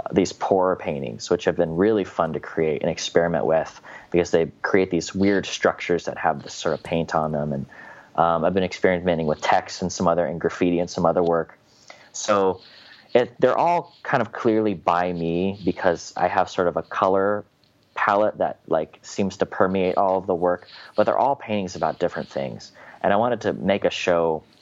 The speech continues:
that said that it's okay to just be lost <laughs> and make a bunch of different things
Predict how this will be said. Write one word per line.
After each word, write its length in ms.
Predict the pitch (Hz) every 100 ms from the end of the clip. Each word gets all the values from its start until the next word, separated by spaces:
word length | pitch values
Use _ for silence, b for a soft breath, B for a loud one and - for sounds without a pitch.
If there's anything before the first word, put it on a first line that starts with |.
| b b b b -
that 180 | 90 -
said 340 | - 107 90
that 220 | 85 80 -
it's 240 | 95 -
okay 520 | 98 95 - 98 90
to 140 | 87 87
just 420 | - 80 - -
be 220 | 87 82
lost 720 | 80 80 78 78 - - - -
<laughs> 60 |
and 400 | - - - 175
make 220 | 87 85 -
a 60 |
bunch 300 | 80 92 90
of 160 | 85 -
different 360 | 95 - 73 -
things 540 | 85 82 80 80 -